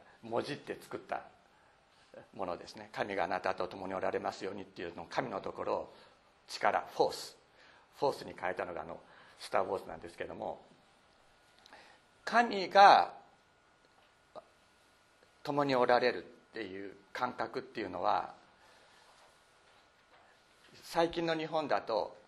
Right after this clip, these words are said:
どうでしょうか。神対応とかっていう言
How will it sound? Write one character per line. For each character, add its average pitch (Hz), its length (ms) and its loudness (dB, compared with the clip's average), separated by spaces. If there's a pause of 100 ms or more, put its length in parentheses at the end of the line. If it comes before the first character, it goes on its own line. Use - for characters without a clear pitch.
(1400)
ど 117 100 -6
う 104 40 -8
で 95 80 -10
し - 80 -12
ょ - 40 -14
う - 40 -18
か。 - 160 -16 (280)
神 160 240 -4
対 160 300 0
応 101 100 0
と - 140 -10
か 87 120 -6
っ - 40 -8
て - 120 -10
い 85 40 -6
う - 20 -18
言 95 100 -10